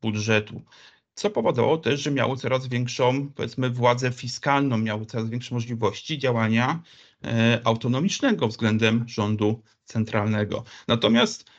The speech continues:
te podatki, które rząd centralny dostawał od władz lokalnych, które prowadziły lokalne, powiedzmy, urzędy skarbowe, no to były kwoty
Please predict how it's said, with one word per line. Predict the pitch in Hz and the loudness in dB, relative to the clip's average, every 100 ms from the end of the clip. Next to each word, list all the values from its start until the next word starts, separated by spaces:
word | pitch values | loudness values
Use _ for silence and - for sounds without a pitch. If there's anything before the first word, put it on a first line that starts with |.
| _ _ _ _ _ _ | _ _ _ _ _ _
te | 135 185 | 4 4
podatki, | - - 131 120 127 - - 117 117 127 _ | 2 -4 -2 0 0 -4 -6 -2 -2 -2 _
które | - - 135 131 113 117 | -20 -12 -8 0 0 0
rząd | 117 117 113 | -2 -4 -2
centralny | 117 117 113 104 | -4 -2 -2 0
dostawał | 104 - - 113 113 | -2 -2 -2 2 2
od | 107 | 2
władz | 107 101 | -2 -2
lokalnych, | 107 - 101 101 | -6 -6 -8 -10
które | - 104 | -8 -10
prowadziły | - 107 104 220 196 | -4 -4 -2 -2 0
lokalne, | 127 113 117 110 107 104 - _ | 0 2 2 2 2 -2 -6 _
powiedzmy, | 110 120 | -4 -2
urzędy | 120 110 113 110 | -2 2 2 2
skarbowe, | 107 101 98 95 92 85 - - - _ | 0 -6 -4 -6 -2 -4 -4 -16 -20 _
no | - 196 | -2 2
to | 202 - - | 2 2 -2
były | 135 147 143 | -4 -2 -4
kwoty | - 123 123 185 226 | -2 -2 0 -2 -4